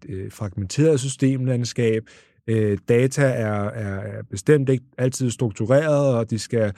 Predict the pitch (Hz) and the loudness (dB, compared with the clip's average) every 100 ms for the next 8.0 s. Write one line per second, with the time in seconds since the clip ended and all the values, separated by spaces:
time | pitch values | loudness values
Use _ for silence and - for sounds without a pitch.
0 | - - 104 127 139 139 120 120 - 117 | -12 -8 0 0 2 2 2 0 0 0
1 | 117 104 117 107 101 101 98 123 110 110 | -2 -2 -2 -2 -4 -6 -6 -6 -6 -10
2 | - _ _ _ _ - 123 113 107 - | -14 _ _ _ _ -2 2 2 0 -2
3 | 123 113 - 131 131 - 165 143 135 156 | -2 -2 -6 -4 -2 4 4 4 2 -2
4 | 120 127 120 135 127 117 120 110 104 98 | -2 -2 -2 -2 -2 0 0 0 -2 -6
5 | 104 - 101 95 113 131 165 147 123 127 | -10 -8 -10 -6 -2 0 0 -4 -2 -2
6 | 113 123 113 104 98 120 120 107 127 123 | 0 -2 0 -2 -2 0 0 0 -2 -2
7 | 113 101 101 110 95 98 - 143 147 127 | -2 -4 -4 -6 -6 -8 -4 -4 0 0